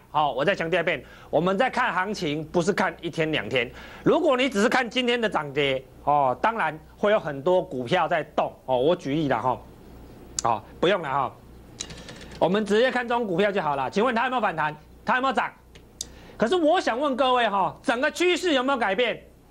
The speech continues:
K 加追哦，有没有？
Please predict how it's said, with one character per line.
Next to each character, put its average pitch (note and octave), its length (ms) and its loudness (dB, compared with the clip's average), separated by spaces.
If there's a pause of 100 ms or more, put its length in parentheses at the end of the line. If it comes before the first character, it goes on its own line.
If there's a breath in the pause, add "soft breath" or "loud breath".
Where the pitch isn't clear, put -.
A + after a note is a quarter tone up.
(920)
K E4+ 280 2
加 E4+ 200 2
追 B3+ 380 0
哦， A3+ 260 4 (680)
有 G#3 100 2
没 D#4 80 4
有？ C4+ 160 0